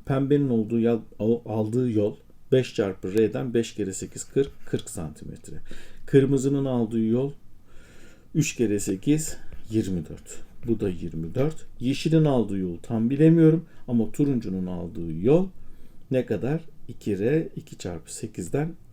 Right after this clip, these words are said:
on altı santimetreye karşılık gelir diyoruz. Yeşil için çok net bir değer söyleyebilir miyim? Sanki çok net bir değer söyleyemeyim,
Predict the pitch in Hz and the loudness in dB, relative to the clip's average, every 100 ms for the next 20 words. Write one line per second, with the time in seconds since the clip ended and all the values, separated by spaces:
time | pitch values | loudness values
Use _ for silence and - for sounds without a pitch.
0 | - - 113 107 90 87 85 - 147 - | -20 -8 -4 -4 -4 -6 -8 -2 -2 -2
1 | - - - - - - 92 85 92 87 | -16 -20 -20 -20 -12 -6 -6 -6 -8 -10
2 | - 101 143 - - - - - - 107 | -4 0 0 0 -4 -2 -2 -4 -4 0
3 | 151 - - - - - - - 104 87 | 0 0 -4 -6 -6 -8 -6 -2 -2 -2
4 | - - - - 123 127 147 - 233 285 | -12 -10 -8 -4 0 4 4 2 -2 -2
5 | - 196 180 185 - 165 165 - 165 170 | -2 -2 0 -2 0 0 0 -2 0 2
6 | 165 160 - 151 151 160 156 156 220 240 | 2 0 0 0 2 2 2 0 0 0
7 | 120 95 - - - - - - - 165 | 0 -2 -10 -16 -14 -16 -18 -8 -2 -2
8 | 160 - 156 160 147 - 131 127 147 156 | -2 -4 -4 -2 -4 -6 -2 -2 -2 -2
9 | 117 110 110 101 92 87 | -2 0 -2 -4 -6 -8